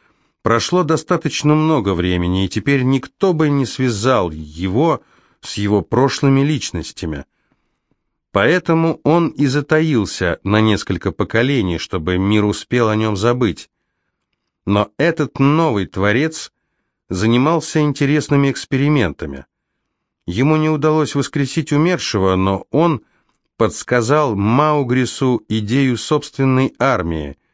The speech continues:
непобедимой армии. Пришло время ему стать Константином Медденом. Это уже происходило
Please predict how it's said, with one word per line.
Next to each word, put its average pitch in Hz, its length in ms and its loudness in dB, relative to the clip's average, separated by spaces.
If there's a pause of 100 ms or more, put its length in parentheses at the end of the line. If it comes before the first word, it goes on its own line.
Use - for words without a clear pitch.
(300)
непобедимой 104 880 0
армии. 76 540 -4 (760)
Пришло 101 480 0
время 117 680 0 (180)
ему 123 560 0
стать - 440 -2
Константином 95 760 -2
Медденом. 85 680 -2 (720)
Это 104 380 0
уже 104 440 2
происходило 90 960 -2